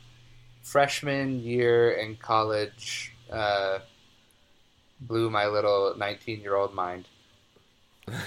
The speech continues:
Speaker 1: Um, it's called The, I, and I still wanna see if that's the case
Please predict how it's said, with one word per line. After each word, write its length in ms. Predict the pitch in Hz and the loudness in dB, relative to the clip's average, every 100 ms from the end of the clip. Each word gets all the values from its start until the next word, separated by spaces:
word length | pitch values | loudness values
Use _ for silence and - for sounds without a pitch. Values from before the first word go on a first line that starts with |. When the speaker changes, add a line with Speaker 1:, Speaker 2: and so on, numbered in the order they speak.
| - - | -8 2
Speaker 1:
Um, 500 | 123 113 101 101 98 _ _ _ _ _ _ _ _ _ _ | 4 6 2 -4 -16 _ _ _ _ _ _ _ _ _ _
it's 200 | 120 113 | -2 -2
called 440 | - 123 113 107 - _ - 127 | 0 4 6 4 0 _ -6 2
The, 200 | 117 107 - - | 2 2 -4 4
I, 120 | 123 | 6
and 120 | 117 | 6
I 80 | 120 | 2
still 240 | 110 143 123 | 4 4 6
wanna 200 | 110 101 | 4 0
see 260 | - 110 | -2 -2
if 140 | 104 - | -2 0
that's 240 | 98 - | 0 -2
the 100 | 98 | -6
case 460 | - 95 95 - | -2 -2 -2 -4